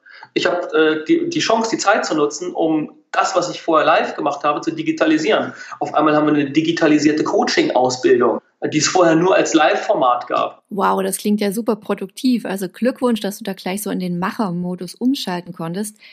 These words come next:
Speaker 2: Viele haben ja zu Hause gesessen auf dem Sofa und erst mal ein paar Wochen Fernsehen geschaut.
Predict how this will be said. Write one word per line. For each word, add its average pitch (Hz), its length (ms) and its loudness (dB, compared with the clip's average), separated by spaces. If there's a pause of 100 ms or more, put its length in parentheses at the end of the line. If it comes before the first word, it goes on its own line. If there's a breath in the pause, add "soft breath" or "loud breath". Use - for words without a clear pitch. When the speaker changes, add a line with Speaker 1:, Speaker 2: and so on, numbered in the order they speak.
(240 loud breath)
Speaker 2:
Viele 233 260 -2
haben 214 100 2
ja 214 120 0
zu 214 120 -6
Hause 190 280 -4
gesessen 214 420 -2
auf 196 160 -6
dem 180 140 -8
Sofa 208 380 -2
und 190 180 -4
erst - 280 -8
mal 196 360 -2
ein 185 120 -6
paar 185 200 -8
Wochen 196 240 -4
Fernsehen 226 420 2
geschaut. 165 460 -12